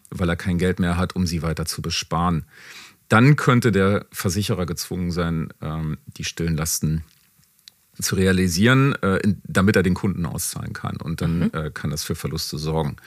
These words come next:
Speaker 1: Ähm, noch ist es ruhig an der Storno-Front.
Speaker 2: Gut.
Speaker 1: Ähm, und, ähm, jetzt, äh, überschlagen sich natürlich auch viele Leute mit Prognosen. Ja, die stillen Lasten, es werden immer mehr.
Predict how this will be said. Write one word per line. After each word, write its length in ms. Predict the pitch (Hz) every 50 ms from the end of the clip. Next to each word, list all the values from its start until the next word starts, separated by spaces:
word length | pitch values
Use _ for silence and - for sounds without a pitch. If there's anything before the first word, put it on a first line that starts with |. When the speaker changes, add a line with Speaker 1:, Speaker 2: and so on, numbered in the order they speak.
| - - - - - - - - - - - _ _ _
Speaker 1:
Ähm, 640 | 95 98 101 101 101 101 101 101 101 104 104 104 104
noch 240 | 110 113 143 - - -
ist 160 | 156 - -
es 120 | 95 -
ruhig 360 | - 120 190 247 247 - -
an 120 | 165 165 147
der 260 | 143 135 131 135 117
Storno-Front. 920 | - - - 135 127 139 151 147 143 - - 147 143 160 175 - - - - _ _ _ _ _ _
Speaker 2:
Gut. 240 | - 151 127 - - -
Speaker 1:
Ähm, 560 | 110 110 113 113 113 113 113 113 113 113 113 - _ _ _ _ _ _ _ _ _ _ _ _
und, 440 | - 117 135 147 156 151 - - - -
ähm, 560 | 101 113 113 117 117 113 113 117 117 113 104 - _ _ _ _ _ _ _ _ -
jetzt, 400 | 107 - - - - - - 104
äh, 280 | 104 101 101 101 101
überschlagen 600 | - - 107 107 101 - - 110 107 139 160 175 156
sich 140 | 156 143
natürlich 400 | 143 131 - - 147 127 123 127
auch 300 | - 104 127 123 - - - - _ _ _ _ _ _
viele 340 | - - - - 120 123 127
Leute 300 | 117 117 120 113 123 113
mit 180 | 110 110 -
Prognosen. 520 | - - 113 98 98 104 131 151 127 131 123
Ja, 440 | 95 87 127 143 135 123 131 127 117
die 160 | 113 113 107
stillen 440 | - - - 113 117 123 123 120 107
Lasten, 340 | 98 110 - - - - -
es 140 | 107 - -
werden 220 | 71 - 104 -
immer 160 | 78 101 107
mehr. 220 | 107 107 120 123